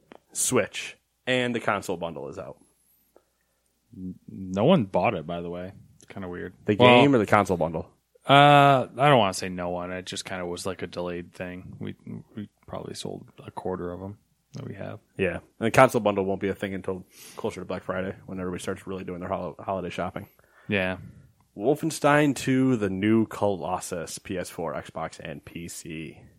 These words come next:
Speaker 1: I have heard nothing but great things about all four of those. So, good luck trying to plan out your next two months, especially if you're a first-person shooter type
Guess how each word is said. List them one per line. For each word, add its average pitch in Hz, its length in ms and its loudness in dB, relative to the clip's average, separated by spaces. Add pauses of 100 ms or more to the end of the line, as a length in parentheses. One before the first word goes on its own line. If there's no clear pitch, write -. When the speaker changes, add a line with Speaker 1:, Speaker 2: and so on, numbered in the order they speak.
(920)
Speaker 1:
I 92 120 0
have 92 160 0
heard 90 200 -2
nothing 101 420 0
but 92 220 -6
great 92 340 -6
things 101 340 -4
about 90 380 -6
all 95 440 0
four 78 320 -6
of 71 100 -8
those. 62 380 -10 (1000)
So, - 380 -10 (600)
good 143 140 2
luck 160 280 4
trying 156 260 4
to 131 120 0 (440)
plan 156 260 4
out 165 120 6
your 143 80 4
next 160 220 4
two 175 140 4
months, 160 440 2 (840)
especially - 300 -2
if 123 100 -2
you're 135 100 2
a 120 60 2
first-person 135 480 0
shooter 123 200 0
type 107 260 -6